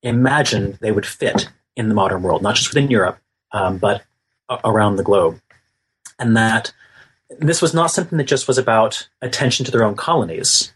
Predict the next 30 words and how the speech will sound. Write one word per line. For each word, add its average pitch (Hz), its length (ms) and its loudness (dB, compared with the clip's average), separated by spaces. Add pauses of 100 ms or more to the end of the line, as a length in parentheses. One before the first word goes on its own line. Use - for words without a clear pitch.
(100)
Uh, 107 60 -6
if - 160 -6
you 123 60 2
asked 113 200 2
a - 60 -4
German 110 300 2
what 107 120 -2
they 98 120 2
thought 101 180 0
about 95 200 2
Togo, 139 380 2
they 101 80 2
probably 104 240 -2
couldn't 101 240 -2
tell 151 200 -4
you 110 120 2
very 87 200 -2
much. - 380 -6 (640)
But - 180 -10
rather, 165 340 2
this 147 160 0
was 143 160 -4
a - 40 0
broader 151 520 2
worldview 135 500 0
that 101 120 4
encompassed 127 460 0
the 120 80 2
entire 110 340 0
globe, 90 380 0